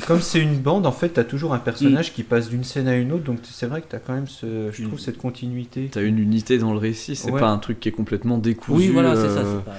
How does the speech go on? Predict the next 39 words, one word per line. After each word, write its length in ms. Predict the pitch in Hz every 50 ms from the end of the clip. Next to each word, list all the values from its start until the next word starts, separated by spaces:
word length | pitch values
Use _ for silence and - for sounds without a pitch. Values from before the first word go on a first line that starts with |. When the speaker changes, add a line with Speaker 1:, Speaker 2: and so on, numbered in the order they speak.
| 95 -
Speaker 3:
c'est 120 | - -
pas 100 | - 120
un 60 | 117
gars, 140 | 117 113 107
une 120 | 104 117 113
fille, 260 | - - 120 104 101
Speaker 2:
ça 80 | 104 107
Speaker 3:
quoi, 80 | 87
Speaker 2:
fait, 60 | 85 87 90
Speaker 3:
c'est 80 | 92 92
Speaker 2:
ça 140 | - 131 107
fait 80 | -
un 80 | 113 110
côté, 280 | 107 - 220 214 - - -
il 60 | 117
y 20 | 120
a 60 | 98
un 20 |
Speaker 3:
<laughs> 80 | - 110
Speaker 2:
côté 440 | - 196 127 120 - 180 180 180 180
film 280 | 180 - 131 127 120
à 60 | 104
sketch 400 | 104 - - 143 147 143 143 -
dans 160 | 110 101 104 104
la 60 | 101
mesure 340 | 117 117 113 123 135 143 127
où, 80 | 110 107
voilà, 180 | 113 120 117
c'est 80 | 110 110
Speaker 3:
Ouais. 60 | -
Speaker 2:
plein 160 | - - 156 156
de 40 |
petites, 380 | 151 - 135 127 - 151 139 139
euh, 440 | 127 117 117 113 113 110 110 117 120
scénettes 360 | 117 - - 123 127 120 120
de 100 | 117 117
gags, 280 | 107 104 113 135 147 143
mais, 160 | 104 95 107
euh, 20 | 107